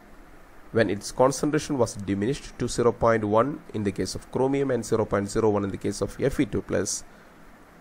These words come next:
its voltage has also gone down, that is zero point two six. So voltage heavily depends on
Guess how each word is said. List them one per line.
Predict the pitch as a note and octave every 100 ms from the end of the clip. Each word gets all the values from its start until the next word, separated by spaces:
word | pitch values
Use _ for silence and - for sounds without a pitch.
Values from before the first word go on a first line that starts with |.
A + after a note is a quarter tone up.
| -
its | G#2 F#2+
voltage | G2 G#2 G2+ A2
has | G2+ F#2+ G2+
also | F#2+ -
gone | C#3+ G#2+ G2
down, | F#2+ G2 F#2+
that | F#2
is | F#2+
zero | - G#2
point | G2+ A2+ D3+ -
two | F#2
six. | - F#2 -
So | - E3 - - - -
voltage | A#2 A#2+ A#3 A3 -
heavily | A#2 A2+ A#2
depends | G#2 - G2+ -
on | A#2 F#3